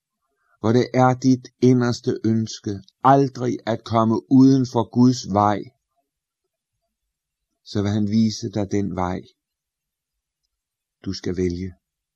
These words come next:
Gud tager ikke valget fra dig. Han tager ikke det fra dig, som består i, at man med al den usikkerhed, som er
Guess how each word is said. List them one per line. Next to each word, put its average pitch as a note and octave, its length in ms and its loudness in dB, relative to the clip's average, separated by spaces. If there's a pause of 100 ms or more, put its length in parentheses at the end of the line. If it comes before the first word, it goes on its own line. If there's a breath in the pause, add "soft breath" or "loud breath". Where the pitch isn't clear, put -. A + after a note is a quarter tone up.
(2500)
Gud B2 260 4
tager A#2 360 -6
ikke A2+ 360 -2
valget G2+ 640 -4
fra G#2 200 -6
dig. G#2 240 -8 (2250)
Han G#2+ 120 -8
tager C3+ 200 2
ikke C#3+ 400 2 (320)
det C#3 200 0
fra A2+ 220 0
dig, B2+ 360 -4 (100)
som A#2+ 240 -6
består C3 500 -2
i, A#2+ 160 -8 (880)
at B2 220 -4
man B2+ 280 0
med B2+ 140 0 (160)
al D#3 360 0
den D3 340 -2
usikkerhed, B2 880 -2 (420)
som C3 220 -4 (140)
er D3 240 2